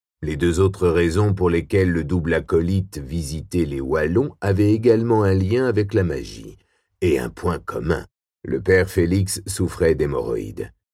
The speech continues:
Cette indisposition se traduisait non seulement par des selles sanglantes et une insupportable douleur au cul, mais aussi par une perte significative de vigueur masculine. Or, les Wallons, plus précisément les prostituées wallonnes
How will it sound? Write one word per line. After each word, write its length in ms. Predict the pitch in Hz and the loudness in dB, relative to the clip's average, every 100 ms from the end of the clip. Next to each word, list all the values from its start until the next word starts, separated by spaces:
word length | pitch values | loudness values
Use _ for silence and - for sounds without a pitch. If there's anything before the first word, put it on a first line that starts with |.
| _ | _
Cette 280 | - 76 - | -6 -4 -2
indisposition 840 | 87 78 82 92 87 85 78 107 113 | -2 -2 -4 -2 -2 -2 -4 -2 -2
se 140 | 101 | -2
traduisait 640 | 95 - 90 82 80 80 78 | -4 -2 -2 -2 -2 0 0
non 260 | 85 110 | 0 -2
seulement 580 | 95 98 82 80 87 69 | 0 2 2 2 0 -2
par 260 | - 60 - | -6 -10 -8
des 160 | 60 | -10
selles 400 | - - 71 58 | -8 -4 -4 -6
sanglantes 800 | - - 67 67 87 110 90 - - _ | -10 -10 -8 -2 0 0 -2 -6 -20 _
et 180 | - 78 | -4 -4
une 160 | 67 73 | -4 -2
insupportable 1000 | 87 - - 82 76 - - 76 - - | -2 -2 -6 -6 -6 -6 -4 -4 -4 -10
douleur 400 | 62 58 55 55 | -12 -8 -6 -2
au 100 | 78 | -4
cul, 340 | - - 160 - _ _ - | -4 -6 -6 -8 _ _ -4
mais 200 | 139 143 | 0 0
aussi 340 | 139 - 175 | 0 -4 -4
par 220 | 175 127 | -2 -2
une 220 | 127 120 | 0 0
perte 360 | 98 113 101 - | 2 0 0 -4
significative 960 | 82 - 127 101 101 104 98 120 117 | -8 -6 -6 -8 -2 0 0 -4 -4
de 100 | 110 | 0
vigueur 400 | 85 87 73 73 | 0 0 0 0
masculine. 800 | 65 62 - - 55 50 50 50 50 _ _ _ _ _ | -2 -8 -10 -12 -12 -12 -12 -14 -16 _ _ _ _ _
Or, 400 | 82 90 87 - | 0 2 2 -2
les 160 | 58 58 | -8 -6
Wallons, 560 | 113 57 - 117 - - _ _ | -6 -4 0 0 0 -8 _ _
plus 260 | - 80 71 | -10 -10 -10
précisément 840 | - 65 - 71 62 73 87 82 | -10 -12 -10 -10 -6 -2 0 0
les 180 | 64 58 | -2 -8
prostituées 800 | - - - - 80 - 80 82 | -8 -10 -10 -10 -12 -8 -4 -4
wallonnes 680 | 67 76 73 85 82 64 | -2 -4 0 2 0 0